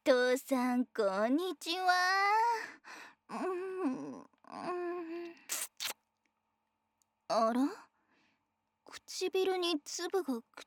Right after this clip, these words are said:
ついて。うわー、祈祷の周りにタピオカの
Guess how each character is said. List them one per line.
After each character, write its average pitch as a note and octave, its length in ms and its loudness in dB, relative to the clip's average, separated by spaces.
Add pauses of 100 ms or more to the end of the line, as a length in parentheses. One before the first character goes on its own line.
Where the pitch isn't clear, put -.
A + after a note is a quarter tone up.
(140)
つ C#4 160 -6
い C4+ 120 0
て。 - 240 -18 (2000)
う A3 40 -8
わ D#4 60 0
ー、 - 20 0 (1700)
祈 F#4+ 120 8
祷 D4+ 200 4
の E4 100 8
周 E4+ 380 6
り F4 120 -2
に F4+ 140 0
タ E4 240 0
ピ E4 240 2
オ F#4 60 0
カ G#4+ 160 4
の G#4+ 80 4